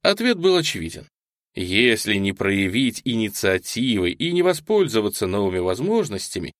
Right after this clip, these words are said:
которые принёс с собой интернет, он сильно пожалеет об этом в возрасте восьмидесяти лет. Пожалеет, что не рискнул взяться за самостоятельный проект по онлайн-продаже книг. Безос понял, что сожаление вызовет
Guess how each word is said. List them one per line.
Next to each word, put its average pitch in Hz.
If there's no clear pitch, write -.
которые 95
принёс 127
с -
собой 123
интернет, 127
он 233
сильно 240
пожалеет 240
об 214
этом 107
в 110
возрасте 113
восьмидесяти 123
лет. 107
Пожалеет, 110
что -
не 117
рискнул 117
взяться 135
за 123
самостоятельный 139
проект 107
по 95
онлайн-продаже 123
книг. 165
Безос 208
понял, 113
что -
сожаление 180
вызовет 113